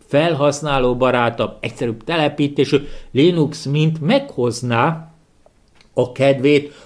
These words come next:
a Linuxozáshoz, és hogyha az már kevés lesz, vagy éppen nem tetszik neki,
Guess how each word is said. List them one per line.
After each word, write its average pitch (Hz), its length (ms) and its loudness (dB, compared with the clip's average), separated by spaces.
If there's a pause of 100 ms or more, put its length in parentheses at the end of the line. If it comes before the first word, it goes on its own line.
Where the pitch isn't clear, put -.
(260)
a 135 180 6 (140)
Linuxozáshoz, 156 1040 2
és 202 200 0
hogyha 165 260 -4
az 156 140 -2
már 160 200 -4
kevés 160 420 2
lesz, 131 200 0
vagy 127 160 -2
éppen 135 340 0
nem 160 220 -2
tetszik 160 320 -2
neki, 127 340 -2